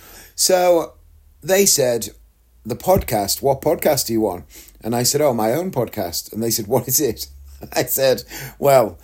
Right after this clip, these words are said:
it's funny that you don't know, because I don't really plug it, 'cause it's gotten to a point now, as all of you know,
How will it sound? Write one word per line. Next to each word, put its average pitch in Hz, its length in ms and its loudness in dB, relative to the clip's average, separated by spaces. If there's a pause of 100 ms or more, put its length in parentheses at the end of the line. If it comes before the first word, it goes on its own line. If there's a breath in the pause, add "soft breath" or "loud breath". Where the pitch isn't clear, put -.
(200 soft breath)
it's 135 140 0
funny 180 280 2
that 160 120 4
you 139 80 -4
don't 131 300 4
know, 107 380 -2 (280 soft breath)
because 127 680 2 (360)
I 120 180 -2
don't 147 300 2
really 123 260 0
plug 170 340 -2
it, 95 260 -6 (200 soft breath)
'cause 123 140 -6
it's 127 120 -4
gotten 143 280 0
to 123 100 2
a 123 40 2
point 175 320 -2
now, 113 240 0
as 117 140 0
all 117 180 2
of 110 100 -4
you 110 140 -2
know, 113 400 -2